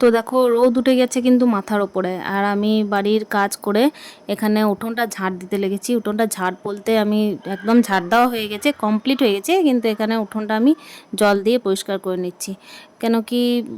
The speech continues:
এই তো সামনে যা ধুলো, আর বাচ্চারা যা প্রচণ্ড পরিমাণের ফুটবল খেলে, তাতে আমাদের বাড়ির কিন্তু ধুলোর পরিমাণটা একটু বেশিই জমে যায়, আর একটু ধোয়াধুয়ি না করলে ভালোও লাগে না দেখতে।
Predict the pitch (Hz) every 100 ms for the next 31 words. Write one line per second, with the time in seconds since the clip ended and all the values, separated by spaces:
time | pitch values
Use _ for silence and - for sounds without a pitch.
0 | - 190 208 214 - 262 254 214 202 208
1 | 220 226 220 196 196 214 185 160 - 190
2 | 190 190 208 208 214 226 220 185 202 208
3 | 214 202 208 208 226 233 226 - - -
4 | 220 190 220 226 214 180 175 190 214 190
5 | 190 208 220 196 185 208 202 220 220 202
6 | 190 190 202 202 - 208 208 208 220 240
7 | 220 180 - 208 190 175 175 175 175 -
8 | - - - 220 240 208 202 202 226 226
9 | 214 214 220 220 226 226 226 196 180 190
10 | 214 202 202 208 202 196 -